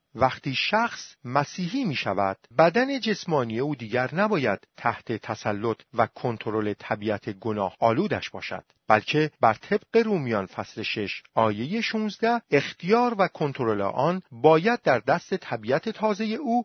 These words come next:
یعنی عدالت باشد که در قدوسیت یا از طریق مقاومت در برابر گناه و اطاعت از خدا نمود می‌یابد. سوم،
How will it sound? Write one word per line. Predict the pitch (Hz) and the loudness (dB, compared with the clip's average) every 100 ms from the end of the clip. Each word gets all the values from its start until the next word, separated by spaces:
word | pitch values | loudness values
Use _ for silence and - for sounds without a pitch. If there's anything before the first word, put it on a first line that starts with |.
| - | -4
یعنی | 110 110 104 107 107 - | -4 -2 -2 -6 -8 0
عدالت | 165 165 185 208 202 - | 2 6 6 6 0 -4
باشد | 101 - - - | -6 -6 -10 -10
که | - | -4
در | 120 107 - - | 0 0 0 -4
قدوسیت | 117 - 101 - 107 131 190 - | -4 -4 -14 -12 0 2 2 0
یا | 131 175 - | 2 2 2
از | 127 - | -4 -4
طریق | 123 127 214 | -4 -2 0
مقاومت | 240 226 214 214 208 214 208 | 2 2 4 4 4 0 0
در | - 123 | 0 0
برابر | 107 101 95 101 185 | 2 0 2 2 2
گناه | 214 214 220 220 208 - | 2 2 4 2 -2 0
و | 113 110 | 2 2
اطاعت | - 123 117 107 185 214 | 0 -4 -2 0 0 0
از | 185 | -2
خدا | - 117 120 135 139 - | -2 -2 2 2 0 -6
نمود | - 165 190 214 180 - - | 0 2 4 2 -2 -12 -8
می‌یابد. | 113 95 87 - - _ _ _ | -4 -4 -6 -12 -20 _ _ _
سوم، | - - 233 202 123 | -6 2 4 4 2